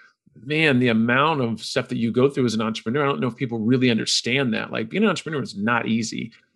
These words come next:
And, you know, not everybody, that's why I've given you guys such kudos at Omnisend, is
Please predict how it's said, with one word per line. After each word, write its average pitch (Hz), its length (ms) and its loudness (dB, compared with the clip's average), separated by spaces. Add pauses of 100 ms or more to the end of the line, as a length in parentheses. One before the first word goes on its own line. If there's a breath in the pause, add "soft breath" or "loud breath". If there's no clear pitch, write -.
And, 135 180 2
you 160 60 4
know, 120 100 4
not 127 300 2
everybody, 131 380 4
that's 123 180 0
why 120 140 4
I've 110 280 -4
given 120 160 -2
you 113 100 -2
guys 110 220 0
such - 260 -6
kudos 135 360 2
at 107 100 -2
Omnisend, 117 560 -2
is 107 160 -4